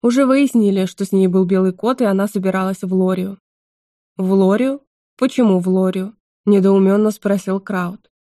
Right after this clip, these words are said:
«Мельник, который ей помог, этого не знает.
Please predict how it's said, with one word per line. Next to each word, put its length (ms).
«Мельник, 540
который 380
ей 120
помог, 600
этого 320
не 160
знает. 560